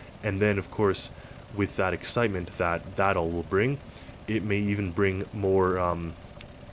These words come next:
kind of ideas and creativity to the commercial and large-scale fishing operation side of things. So, thank you all for watching. Stay tuned, because later this week we're gonna actually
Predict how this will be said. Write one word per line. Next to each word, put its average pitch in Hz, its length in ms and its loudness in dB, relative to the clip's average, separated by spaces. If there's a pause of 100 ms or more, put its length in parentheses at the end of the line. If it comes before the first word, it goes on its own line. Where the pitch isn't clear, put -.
(180)
kind 101 200 0
of 90 120 2
ideas 92 560 2
and 90 100 -4
creativity 98 680 0
to 92 400 -4 (100)
the 90 140 -4
commercial 92 680 -2 (560)
and 90 240 -4
large-scale 90 500 2
fishing - 380 -4
operation 85 520 -2
side 82 260 -4
of 78 60 -8
things. 80 420 -8 (500)
So, 196 240 6
thank 160 420 0
you 151 120 6
all 147 80 8
for 117 180 -2
watching. 139 560 2 (240)
Stay - 340 2
tuned, 117 460 2 (380)
because 92 320 -2
later 107 240 6
this 98 240 2
week 104 200 2
we're 95 100 -2
gonna 101 180 4
actually 95 480 -2